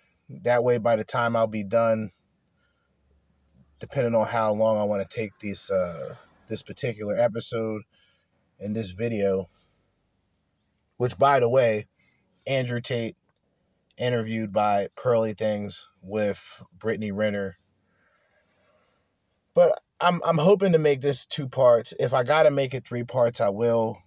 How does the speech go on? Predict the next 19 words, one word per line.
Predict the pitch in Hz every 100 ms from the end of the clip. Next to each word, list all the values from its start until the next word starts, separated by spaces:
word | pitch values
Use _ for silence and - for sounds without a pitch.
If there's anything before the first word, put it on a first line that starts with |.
| -
but | 117 107 - _ _ _ _ _ _ _ _ _ _ -
I | 123
may | 135 147
do | 139 139
something | - 139 127 123 123 117 110 104 - 92 -
different | 139 135 117 101 - _ _ _ _ _ -
later | 113 110 101 98
on. | 101 95 87 87 _ _ _ _ _ _ _ _ _ - 110
And | 107
then | 110
I'll | 110 110
get | 107 113
into | 90 101 - 98 92
part | - 127 104 -
two | 127 117 110 104 - _ _ _ -
tomorrow. | 101 104 110 107 104 104 -
I | 160
don't | 117 85
know. | 80 65